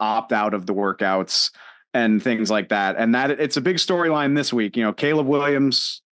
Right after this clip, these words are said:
Q B one out of U S C, Drake Maye out of U N C, Jaden Daniels, the Heisman Trophy winner.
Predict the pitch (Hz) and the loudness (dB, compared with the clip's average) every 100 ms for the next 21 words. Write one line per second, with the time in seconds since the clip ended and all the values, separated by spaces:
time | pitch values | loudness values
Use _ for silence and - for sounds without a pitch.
0 | - 180 135 127 131 131 123 113 123 117 | -2 0 2 2 2 2 2 2 2 2
1 | - - 165 156 139 - - _ 120 120 | 0 0 2 2 0 -8 -20 _ -4 -2
2 | 123 139 131 123 110 110 104 - 143 135 | 0 0 0 2 2 2 0 0 2 2
3 | 117 113 104 101 131 135 131 117 101 107 | 2 0 0 0 0 2 0 -2 -2 -2
4 | 101 120 110 156 147 139 143 139 131 | 0 0 0 -2 0 0 2 0 -2